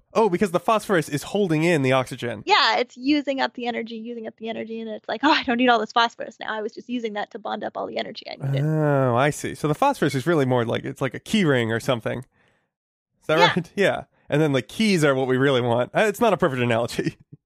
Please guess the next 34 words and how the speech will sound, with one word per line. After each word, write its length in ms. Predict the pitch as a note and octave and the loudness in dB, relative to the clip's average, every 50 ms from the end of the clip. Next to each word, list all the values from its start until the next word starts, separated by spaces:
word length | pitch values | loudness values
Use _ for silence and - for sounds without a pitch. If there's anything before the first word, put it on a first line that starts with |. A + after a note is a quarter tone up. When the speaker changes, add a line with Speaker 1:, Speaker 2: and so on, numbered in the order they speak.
| _ _ - | _ _ -4
Speaker 1:
You 60 | - | 0
don't 180 | F#3+ F#3+ D3+ D3+ | 0 0 2 4
go 160 | - E3 D#3 | 4 6 6
through 320 | C#3+ - D#3+ D#3+ D3+ C#3+ C3+ | 6 4 4 4 2 2 2
Speaker 2:
<laughs> 120 | - D3+ | 0 0
Speaker 1:
keys. 380 | D3 C3 B2 B2 B2 - - - _ _ - - - - _ _ - - | 0 2 2 0 -4 -6 -10 -16 _ _ -20 -18 -18 -18 _ _ -12 -2
Speaker 2:
No, 200 | D4+ D4+ D4 C#4 | 2 4 4 4
you 200 | C4+ C4 B3+ B3 | 4 2 0 -2
don't. 280 | G#3+ A#3 G#3 G#3 - - - - | -2 -2 -2 -4 -6 -10 -8 0
Well, 100 | - C#5 C#5 C5 A#4 | 4 6 6 6 6
unless 240 | G4+ F#4 G#4 - - | 4 2 0 0 -2
it's 160 | C5+ A4 - | -6 0 2
like 140 | A#4+ G#4+ - | 0 2 2
a 60 | C#4+ A#3+ | -2 -4
video 260 | A3 B3 B3 A#3+ A#3 | -4 -4 -2 -2 -2
game 280 | G#3+ A3 A3 A3 A3 A3 | -2 -2 -8 -8 -8 -12
key 180 | - - A3+ | -14 -12 -10
ring. 300 | A3 A3 G#3+ G#3 G3+ G#3 _ _ _ _ _ _ - | -10 -10 -10 -12 -14 -18 _ _ _ _ _ _ 0
Speaker 1:
Yeah. 380 | D#3+ D3+ C3 B2+ - - - - - _ _ _ _ _ _ _ _ _ - | 0 2 2 0 -2 -4 -8 -12 -14 _ _ _ _ _ _ _ _ _ -4
Uh, 260 | - C3+ B2 A#2+ B2 B2 - - _ - | -2 0 2 2 0 0 -2 -8 _ -2
yeah, 160 | A3 G3+ D3+ | 2 2 2
they 80 | C3+ D3 | 2 0
just 160 | C#3+ D3+ - | -2 -2 -4
keep 160 | - D#3+ C3+ | -2 -4 -2
disappearing. 460 | B2 D3 C#3 C#3 B2 C3+ C3+ C#3 D3 | 0 -2 -2 0 0 0 2 2 2
Oh, 340 | D3 E3+ A#3 C4 A#3 F#3+ D#3 | 2 2 2 2 2 2 0
this 180 | C3+ E3+ - - | 0 -4 -4 -2
one 200 | F3 D3+ C3 A2+ - | -2 -2 -2 -4 -2
also 320 | A2 C#3 D3+ - D#3+ C#3+ B2+ B2 - _ | 0 0 0 2 0 -2 -2 -2 -8 _
turned 220 | - - D3+ C#3+ C3 | -6 -4 -2 0 0
into 140 | C3 - C#4 | 4 4 4
Speaker 2:
That's, 100 | C4+ - | 4 4
Speaker 1:
dust. 240 | - B2+ C3+ - | 0 -2 -2 0
Speaker 2:
that 200 | - D#4+ F4 F#4 | 2 2 2 2